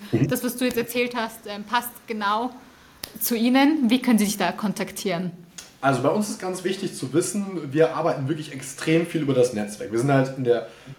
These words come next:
Speaker 1: Online-, äh, Coaching-Szene, Copywriting-Szene, in all diesen Subszenen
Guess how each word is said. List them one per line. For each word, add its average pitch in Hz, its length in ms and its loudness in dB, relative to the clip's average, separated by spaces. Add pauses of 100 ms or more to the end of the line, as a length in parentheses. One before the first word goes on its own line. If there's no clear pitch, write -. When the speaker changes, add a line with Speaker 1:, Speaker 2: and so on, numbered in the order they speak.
(140)
Speaker 1:
Online-, 180 480 4 (100)
äh, 117 280 0 (260)
Coaching-Szene, 170 1120 2
Copywriting-Szene, 147 1300 0
in 135 280 -2
all 170 160 -2
diesen 165 220 0
Subszenen 160 680 0